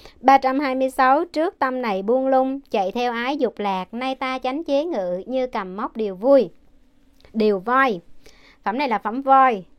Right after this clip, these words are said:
tập nào cũng sẽ có một con voi xuất hiện hết á. <laughs> Dễ thương ha. Rồi, cái này nó có một cái tích truyện cũng, ờ, dài lắm là dài. Thôi bây giờ cô kể ngắn thôi. Cái tích truyện này là nói về chú Tiểu và, ừm,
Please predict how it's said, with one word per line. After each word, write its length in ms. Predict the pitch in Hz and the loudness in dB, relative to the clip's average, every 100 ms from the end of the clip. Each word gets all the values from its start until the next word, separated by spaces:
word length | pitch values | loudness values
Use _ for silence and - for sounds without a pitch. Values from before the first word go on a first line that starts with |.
| - | -4
tập 140 | 214 - | -4 -4
nào 300 | 214 202 202 | -6 -4 -4
cũng 140 | 226 | -6
sẽ 160 | 254 233 | -4 0
có 140 | 285 | 0
một 200 | 370 226 | 0 -2
con 200 | 247 240 | -4 -4
voi 220 | 233 240 | -2 0
xuất 220 | 240 339 | -2 -6
hiện 280 | - 220 208 | -6 -8 -6
hết 160 | 214 311 | -6 -2
á. 100 | 381 - - | 2 2 4
<laughs> 120 | 381 277 247 202 - - 349 - | 6 4 4 -6 -14 -18 -18 -4
Dễ 180 | 190 - | -2 0
thương 300 | 311 247 262 | 0 0 -2
ha. 160 | 254 262 - _ _ _ - | -8 -12 -20 _ _ _ -6
Rồi, 340 | 226 247 254 | 2 4 4
cái 220 | 240 302 381 | 4 2 2
này 260 | 302 254 | 0 0
nó 140 | 240 277 | 0 -2
có 180 | 339 415 | 0 0
một 100 | 269 | 0
cái 120 | 302 | -2
tích 300 | - - - | -4 -10 0
truyện 380 | 240 196 214 226 | 0 0 -4 -2
cũng, 320 | 202 220 320 349 | -2 0 -2 -2
ờ, 440 | 294 277 262 262 226 | 0 0 0 -2 -2
dài 540 | 185 202 196 196 185 | -2 0 2 0 -2
lắm 260 | 185 208 427 466 | -2 -2 -2 0
là 80 | |
dài. 480 | 233 196 190 185 175 - | 0 0 -2 -2 -6 -2
Thôi 140 | 269 | 4
bây 120 | 262 | 4
giờ 180 | 233 202 202 | 4 0 0
cô 140 | 240 233 | -2 -2
kể 300 | 185 180 294 | -4 -2 -2
ngắn 320 | 277 262 330 392 | -2 -4 -4 -4
thôi. 80 | 277 - - - - _ - | -4 -6 -20 -20 -20 _ -12
Cái 100 | 320 | -8
tích 260 | 320 359 - | -6 -8 -6
truyện 260 | 254 185 214 | -6 -6 -6
này 160 | 220 | -10
là 120 | 202 202 | -10 -10
nói 220 | 214 302 | -8 -6
về 140 | 277 | -6
chú 200 | 226 285 330 | -6 -8 -8
Tiểu 300 | 233 226 269 302 | -8 -6 -6 -6
và, 320 | 220 208 196 | -6 -4 -6
ừm, 540 | 196 202 202 202 196 | -8 -10 -12 -12 -14